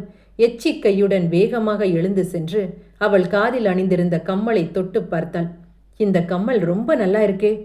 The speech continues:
இது எனக்கு ரொம்ப நல்லா இருக்கும், நான் போகும்போது எனக்கு இதை கழட்டி கொடு," என்றதும் அதை கவனித்த கணவன் விவேக், "எதுக்கு? அவங்க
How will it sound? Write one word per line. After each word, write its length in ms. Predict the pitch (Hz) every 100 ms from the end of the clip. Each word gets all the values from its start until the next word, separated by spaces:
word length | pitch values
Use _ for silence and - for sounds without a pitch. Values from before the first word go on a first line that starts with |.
| - _
இது 200 | - 196 220
எனக்கு 360 | 196 190 190 190 233 190
ரொம்ப 320 | 185 208 269
நல்லா 260 | 208 185 214
இருக்கும், 340 | 180 170 175 - - -
நான் 240 | 202 185
போகும்போது 540 | 202 247 254 214 202
எனக்கு 280 | 226 190 196
இதை 120 | 196 175
கழட்டி 340 | 180 220 240
கொடு," 240 | 190 170 170 - - -
என்றதும் 480 | 190 185 170 185 196 165 -
அதை 200 | 208 196 170
கவனித்த 520 | 180 202 247 - 180
கணவன் 400 | 180 175 202 180
விவேக், 360 | 170 160 175 175 - - _ _
"எதுக்கு? 400 | 190 208 311 233 240 233 - _
அவங்க 320 | 214 220 220